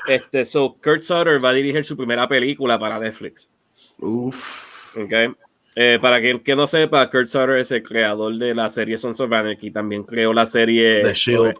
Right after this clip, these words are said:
Speaker 1: The Shield. Eh, no, él no la creó, pero es,
Speaker 2: Él
Speaker 1: era uno de los
Speaker 2: escribió.
Speaker 1: main writers.
Speaker 3: Él escribió la, la gran mayoría de esa serie.
Speaker 1: Sí, y también es uno de los, de la, de los main writers de, de los personajes de Mayans y es un co-creador también.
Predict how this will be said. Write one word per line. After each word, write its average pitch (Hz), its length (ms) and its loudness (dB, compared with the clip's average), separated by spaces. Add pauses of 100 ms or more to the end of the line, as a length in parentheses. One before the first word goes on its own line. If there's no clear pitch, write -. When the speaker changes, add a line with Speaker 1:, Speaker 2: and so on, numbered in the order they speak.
(180)
Speaker 1:
The 110 140 -4
Shield. 135 520 2
Eh, 123 80 2
no, 139 180 2
él 143 120 2
no 170 80 4
la 170 120 4
creó, 131 260 2
pero 113 240 0
es, 113 220 -2 (120)
Speaker 2:
Él 131 80 4
Speaker 1:
era 127 100 6
uno 135 120 2
de 147 60 6
los 139 100 4
Speaker 2:
escribió. 123 60 0
Speaker 1:
main 131 200 2
writers. 120 580 -2
Speaker 3:
Él 143 160 6
escribió 170 340 8
la, 180 240 4
la 131 180 4
gran 123 200 2
mayoría 123 300 0
de 117 60 0
esa 101 180 -10
serie. 107 240 -6
Speaker 1:
Sí, 120 320 2
y 127 260 2
también 120 380 2
es 143 140 2
uno 139 260 2
de 139 60 4
los, 123 320 4
de 113 100 -2
la, 104 260 -4
de 113 120 -6
los 110 100 -6
main 117 220 -2
writers 127 340 0
de, 127 80 -2
de 120 380 4
los 107 120 -4
personajes 104 420 -8
de 113 140 -2
Mayans 120 680 2
y 110 160 -4
es 113 120 0
un 120 120 -8
co-creador 110 680 -2
también. 104 380 -6